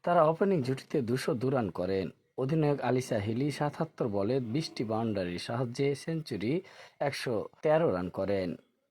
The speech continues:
বাহাত্তর বলে বারোটি চার আর এক ছক্কায় সাহায্যে চুরাশি রানের অনবদ্য ইনিংস খেলেন ফবি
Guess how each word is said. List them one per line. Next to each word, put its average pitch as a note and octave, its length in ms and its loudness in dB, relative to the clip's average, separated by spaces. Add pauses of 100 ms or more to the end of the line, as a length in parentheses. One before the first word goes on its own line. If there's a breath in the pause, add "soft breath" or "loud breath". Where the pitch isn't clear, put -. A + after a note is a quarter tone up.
(300)
বাহাত্তর C3 420 0
বলে G#2+ 300 0
বারোটি A2 380 -2 (120)
চার C3+ 240 4
আর G#2 160 0
এক G2 240 -4
ছক্কায় A2 460 -6
সাহায্যে C3 480 0
চুরাশি C3 400 -2
রানের F#2+ 300 -4
অনবদ্য G#2+ 400 -2
ইনিংস G#2 320 -2
খেলেন C3 340 0 (400 soft breath)
ফবি C3 320 2